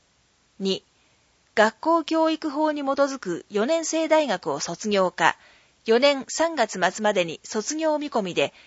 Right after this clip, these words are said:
子どもに関わる活動経験が三年以上ある人。試験日、二月十八日金曜日。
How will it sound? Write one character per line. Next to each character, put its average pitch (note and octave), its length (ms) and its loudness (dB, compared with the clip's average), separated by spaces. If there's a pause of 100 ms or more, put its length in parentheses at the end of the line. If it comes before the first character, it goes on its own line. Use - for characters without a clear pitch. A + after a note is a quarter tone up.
(200)
子 A3+ 140 0
ど D#4 120 2
も E4 80 2
に D#4+ 140 -4
関 D#4 260 -2
わ D4+ 100 4
る A3 120 -2
活 G3 260 -8
動 C#4 220 -2
経 C#4 200 -4
験 F3+ 260 -6
が D#3 200 -2
三 D4 300 -6
年 D#4+ 260 -4
以 D#4 80 -4
上 F3 320 0
あ G3 100 0
る F#3 120 -2
人。 - 280 -10 (2250)
試 - 160 4
験 B3+ 240 2
日、 C#3+ 160 -12 (540)
二 G#3+ 140 0
月 D#4+ 320 0
十 C#4+ 200 0
八 C4+ 300 -2
日 B3+ 280 -2
金 C#4 260 -6
曜 B3 220 2
日。 C#3+ 200 -10